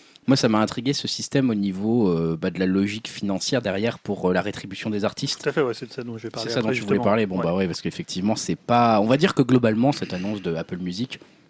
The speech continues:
Speaker 1: ouais, c'est pas la révolution, hein. On savait, en gros, on avait, on savait à peu près tout. Tout avait un peu plus ou moins fuité, euh, les prix, et cetera.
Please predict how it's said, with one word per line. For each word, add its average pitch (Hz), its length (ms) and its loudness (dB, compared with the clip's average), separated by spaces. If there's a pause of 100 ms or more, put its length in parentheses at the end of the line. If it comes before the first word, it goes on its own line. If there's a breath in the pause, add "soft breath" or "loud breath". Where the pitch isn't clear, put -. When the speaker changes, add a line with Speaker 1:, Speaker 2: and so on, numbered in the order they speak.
Speaker 1:
ouais, - 100 -8
c'est - 120 -6
pas 117 100 0
la 101 80 2
révolution, 95 580 -6
hein. 82 140 -8
On 87 100 -6
savait, 98 280 2
en 98 180 -2
gros, 101 220 0
on 113 100 2
avait, 98 220 -4
on 95 160 -6
savait 107 240 -2
à 101 80 0
peu 104 100 -2
près 98 220 -6
tout. 135 340 -4 (260 loud breath)
Tout - 120 -18
avait 104 180 0
un 101 80 0
peu 101 140 -4
plus 107 220 -2
ou 104 60 2
moins 104 200 2
fuité, 110 500 -2
euh, 110 100 4
les 90 120 -2
prix, - 240 -8
et 98 80 -6
cetera. 107 500 -2